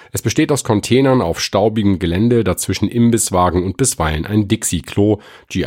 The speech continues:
Is schlagen in Aufenthaltsräumen mit großen Sesseln bei Actionfilmen die Zeit tot.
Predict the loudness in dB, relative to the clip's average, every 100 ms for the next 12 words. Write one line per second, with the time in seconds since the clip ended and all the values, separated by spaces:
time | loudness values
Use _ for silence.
0 | -2 -2 0 0 2 2 2 0 -2 -6
1 | -4 -2 -2 0 2 4 4 2 -2 -4
2 | 0 -2 0 -2 2 2 2 -2 -4 -8
3 | -8 -6 -4 -2 -4 -2 -4 -4 -4 -4
4 | -6 -6 -8 -8